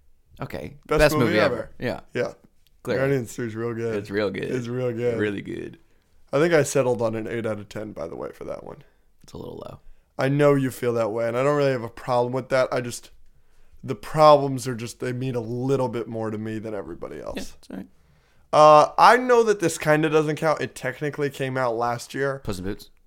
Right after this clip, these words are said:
Speaker 2: But I saw it this year. I think most people saw it this year. Puss in Boots: The Last Wish.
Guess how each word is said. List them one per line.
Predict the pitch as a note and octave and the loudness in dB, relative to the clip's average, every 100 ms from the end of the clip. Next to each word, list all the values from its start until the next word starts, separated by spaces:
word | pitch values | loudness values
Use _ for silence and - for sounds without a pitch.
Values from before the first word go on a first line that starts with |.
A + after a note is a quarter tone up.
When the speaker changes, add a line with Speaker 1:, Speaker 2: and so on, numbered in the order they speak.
| _ _ - _ _ _ _ _ - | _ _ -20 _ _ _ _ _ -10
Speaker 2:
But | - | -2
I | C3 C3+ | 2 2
saw | C3+ D3 C#3 | 4 6 6
it | |
this | D3 C#3 | 4 -2
year. | D3 | 0
I | C3+ | 0
think | B2 | 0
most | A#2+ A#2+ | -2 -4
people | - A2 B2 | -8 -12 -6
saw | C#3 C3 | -2 -2
it | |
this | C3+ C3 | -2 -6
year. | C#3 B2 | -6 -6
Puss | - - | -6 -8
in | A#2+ | -10
Boots: | G#2+ A2+ - | -12 -16 -14
The | - | -12
Last | G#2+ F#2 - - | -8 -8 -8 -14
Wish. | G#2+ - - - | -14 -14 -18 -20